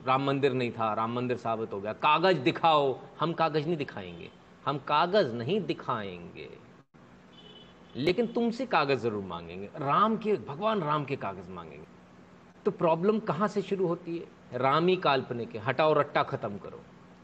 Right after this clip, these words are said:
अब राम के चक्कर में लफड़ा हो गया, राम काल्पनिक बोलने पे बवाल हो गया,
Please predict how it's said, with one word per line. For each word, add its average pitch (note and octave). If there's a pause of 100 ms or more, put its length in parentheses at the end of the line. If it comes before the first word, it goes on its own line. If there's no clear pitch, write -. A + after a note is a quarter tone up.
अब B2
राम B2
के B2+
चक्कर D3
में D3+
लफड़ा C#3
हो A#2
गया, F#2 (1040)
राम C3
काल्पनिक D3+
बोलने D3+
पे D#3
बवाल C#3+
हो B2+
गया, A2